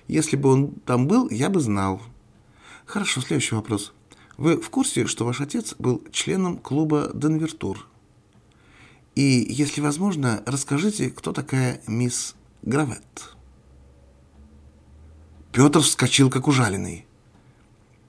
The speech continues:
Весь побледнел. Потом медленно сел обратно. «Что заставило вас так понервничать?» «Откуда вы знаете про мисс Гравет?»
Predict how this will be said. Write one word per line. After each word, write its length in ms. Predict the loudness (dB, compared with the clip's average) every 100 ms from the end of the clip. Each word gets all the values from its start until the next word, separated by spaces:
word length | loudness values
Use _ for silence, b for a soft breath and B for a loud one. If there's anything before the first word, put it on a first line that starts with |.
| _ _ -10
Весь 320 | 4 6 6
побледнел. 580 | 4 4 2 -2 -6 -14 _ _ b b b _ _ -8
Потом 380 | -6 -2 0 4
медленно 500 | 4 4 2 0 0
сел 280 | 0 -2
обратно. 480 | -2 -6 -10 -12 -16 -16 _ _ _ _ _ _ _ _ _ b b b b -6
«Что 280 | -4 -2 -4
заставило 640 | -2 -4 -2 -2 -2 -2
вас 180 | -2 -4
так 260 | -6 -10 -20 _
понервничать?» 920 | -6 0 0 0 -4 -8 -8 -12 -16 _ _ -20 _ _ _ -20 _ -20 _ B B B B _ _
«Откуда 640 | 4 4 2 2 6 8 8
вы 120 | 8
знаете 500 | 6 4 4 2 0
про 220 | 2 2
мисс 320 | 4 2 0
Гравет?» 640 | 0 0 0 -4 -8 -18